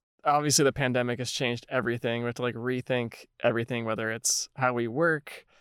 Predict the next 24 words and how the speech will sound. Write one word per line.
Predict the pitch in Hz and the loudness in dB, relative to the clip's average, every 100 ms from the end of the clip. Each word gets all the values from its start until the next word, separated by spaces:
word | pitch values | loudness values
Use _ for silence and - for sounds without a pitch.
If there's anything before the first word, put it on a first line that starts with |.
| _ _ _ _ | _ _ _ _
how | - 127 120 | 4 4 4
we | 120 117 113 107 _ _ _ _ _ _ - | 0 -2 -4 -6 _ _ _ _ _ _ 2
educate | 127 131 131 131 | 2 4 4 2
ourselves, | 120 - 135 131 127 123 | 0 2 4 4 2 0
our | 110 | -4
kids, | - 135 127 120 - - - _ _ | 0 2 2 2 2 2 -2 _ _
and | - | 4
everything, | 127 135 127 120 | 4 4 2 -2
of | - | -4
course, | 120 131 | -6 -4
is, | - | -4
like, | - _ _ - | -8 _ _ -10
super | - 139 131 117 | 0 2 2 0
digital. | 117 107 117 113 | 0 -2 0 2
Like, | 110 - | 0 -2
we're | 131 120 | -4 -4
co-, | - 139 - - | -4 -8 -10 -8
we're | 139 147 135 | 2 4 4
talking | - 143 127 135 127 127 120 - | 2 4 4 4 0 0 -6 -4
on | 123 | -2
a | 120 | 2
video | 131 120 120 | 4 4 0
conference, | 123 131 117 120 117 113 - - - _ _ _ _ | 0 0 0 0 -4 0 -2 -4 -12 _ _ _ _
um, | 135 120 113 113 117 120 | 2 2 2 -2 -6 -10